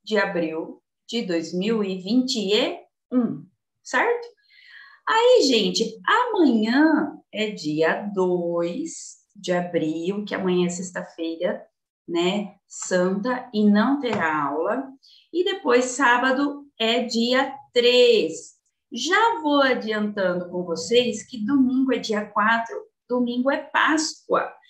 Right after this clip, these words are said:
Por isso que a professora colocou aqui esse fundinho aqui colorido pra vocês,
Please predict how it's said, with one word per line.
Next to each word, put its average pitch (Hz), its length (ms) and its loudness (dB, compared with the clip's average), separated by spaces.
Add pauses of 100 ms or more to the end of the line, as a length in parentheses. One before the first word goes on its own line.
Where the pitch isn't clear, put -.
(200)
Por - 180 4
isso 277 240 0
que 370 60 -8
a - 60 -6
professora 254 520 0
colocou 214 480 0
aqui 202 260 -4
esse 208 400 -8
fundinho 196 460 -10
aqui - 180 -12 (260)
colorido 196 680 0 (380)
pra 190 200 0
vocês, 208 540 2